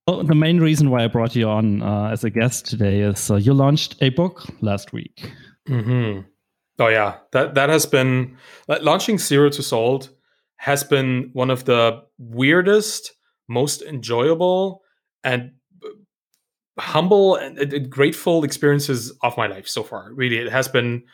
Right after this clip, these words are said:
Speaker 2: I, I, I had zero expectations when I went into that. I mean, I've been, like I said, been writing for eight months at this point. I pretty much started writing the moment I sold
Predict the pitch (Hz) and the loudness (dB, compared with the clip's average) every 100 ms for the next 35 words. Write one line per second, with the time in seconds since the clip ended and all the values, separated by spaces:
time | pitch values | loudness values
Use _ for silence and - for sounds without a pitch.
0 | _ _ - 147 147 175 160 160 143 123 | _ _ -2 0 0 0 0 0 0 0
1 | 156 160 139 127 135 131 120 120 113 107 | 2 4 2 0 -4 -2 -4 -4 -10 -10
2 | 120 110 107 107 107 - - 120 113 104 | -8 -6 -4 -6 -8 -12 -16 -14 -10 -10
3 | 92 - 139 147 147 - 151 139 131 _ | -12 -10 -4 -2 -2 0 2 2 -2 _
4 | _ - 170 156 160 143 127 120 127 139 | _ 0 2 4 2 2 0 2 0 -2
5 | 135 123 120 117 110 _ - 123 117 110 | 0 2 4 2 0 _ -6 -4 -2 -4
6 | 110 - 113 - 107 - 101 101 101 - | -4 -6 -8 -8 -10 -8 -10 -12 -14 -6
7 | 120 110 110 - _ _ _ - 147 147 | -2 0 0 -6 _ _ _ 0 2 2
8 | 143 - - 135 135 143 117 120 127 127 | 0 -2 0 2 4 2 2 2 2 2
9 | 113 107 107 120 127 127 - - _ _ | -2 -2 -2 0 0 -2 -6 -16 _ _
10 | _ _ - 107 107 110 - - - 120 | _ _ -4 0 2 0 -2 -6 0 0
11 | 123 120 | 0 -4